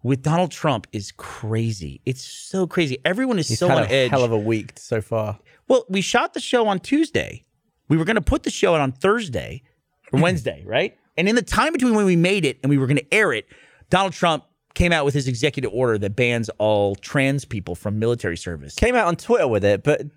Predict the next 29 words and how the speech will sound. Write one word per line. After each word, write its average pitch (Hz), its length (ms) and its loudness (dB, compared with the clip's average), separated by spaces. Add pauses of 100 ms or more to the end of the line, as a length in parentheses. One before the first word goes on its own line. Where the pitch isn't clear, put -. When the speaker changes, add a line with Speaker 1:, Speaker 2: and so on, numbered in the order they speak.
(200)
Speaker 2:
it 185 140 -2
sounded 262 220 2
like 190 120 0
he 185 60 2
didn't 196 120 0
really 165 140 0
talk 180 280 0
to 147 160 2
anyone 160 360 2
in 127 120 0
government 110 540 0 (360)
or 131 100 4
Speaker 1:
<laughs> - 0 -
Or - 40 2
the - 60 2
Speaker 2:
anyone 175 400 4
in 170 80 2
the 151 60 0
Speaker 1:
military. 165 500 2
Speaker 2:
military. - 220 -2 (460)
So - 140 0
there 214 120 4
are - 20 2
people 220 400 2
actively 196 400 0
serving 113 580 0 (960)
who 196 140 4
are 180 40 2
transgender, 147 840 2